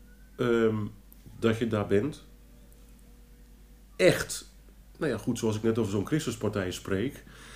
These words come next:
dat moet dan wel, eh, over de bühne komen. En daar ben je verantwoordelijk voor, daar wordt je voor betaald. En dat moet. Dus, dus de, de, ook de, de cast, eh, en, en de, de medemuzici helpen daar natuurlijk bij.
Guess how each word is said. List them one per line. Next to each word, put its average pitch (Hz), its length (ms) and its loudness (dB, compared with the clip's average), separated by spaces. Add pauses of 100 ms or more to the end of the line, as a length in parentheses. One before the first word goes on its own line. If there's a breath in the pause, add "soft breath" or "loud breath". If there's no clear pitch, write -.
(360 loud breath)
dat 147 180 6
moet 185 160 4
dan 147 180 6
wel, 160 520 4 (360)
eh, 120 300 0 (380)
over 110 300 2
de 98 100 2
bühne 160 280 2
komen. 90 360 -2 (680)
En 120 100 0
daar 131 100 2
ben 131 100 6
je 113 80 4
verantwoordelijk 110 540 2
voor, 98 140 2
daar 131 100 0
wordt 123 140 -6
je 110 80 -4
voor 107 140 -2
betaald. 101 520 -4 (1040 loud breath)
En 160 140 0
dat 107 140 4
moet. 165 280 0 (960 loud breath)
Dus, - 380 6 (120)
dus - 360 4
de, 113 300 8
de, 104 200 2 (120)
ook 127 240 6
de, 107 200 6
de 95 160 -2
cast, - 600 -2 (140)
eh, 104 100 -6 (400)
en, 95 280 -4
en 95 180 -4
de, 92 160 -6
de 85 80 -6
medemuzici 98 920 2
helpen 151 300 -2
daar 117 120 0
natuurlijk 85 320 -6
bij. 80 280 -10